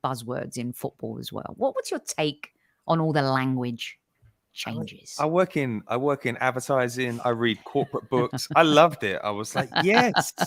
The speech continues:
Speaker 1: <laughs>
Speaker 2: It's like, uh, it's a very sort of, uh, liberal take on changing language to make everybody feel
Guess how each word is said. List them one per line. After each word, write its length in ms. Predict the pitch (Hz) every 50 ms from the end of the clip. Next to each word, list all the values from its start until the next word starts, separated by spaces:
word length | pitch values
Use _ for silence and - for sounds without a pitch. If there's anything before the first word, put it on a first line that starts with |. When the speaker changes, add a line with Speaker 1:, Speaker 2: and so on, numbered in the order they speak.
| - _ _ -
Speaker 1:
<laughs> 60 | - - _ _ _ -
Speaker 2:
It's 240 | - 120 - - -
like, 340 | 160 160 156 147 - - 147
uh, 480 | 139 131 127 120 113 107 107 104 98 -
it's 180 | - 123 - -
a 60 | 127
very 260 | 117 135 147 143 139
sort 280 | 131 - - 135 127 110
of, 280 | 120 113 107 101 104 - -
uh, 320 | 110 110 107 104 104 101 98 - _ _ _ _ -
liberal 400 | 127 127 147 147 135 143 135 120
take 340 | - - 131 131 131 - -
on 240 | 117 110 104 101 95
changing 400 | - - 135 135 135 117 120 113
language 500 | 113 117 117 117 110 113 117 113 - -
to 60 | - 110
make 180 | 104 104 -
everybody 340 | 113 110 117 104 110 107 110
feel 420 | - - - 113 107 104 101 95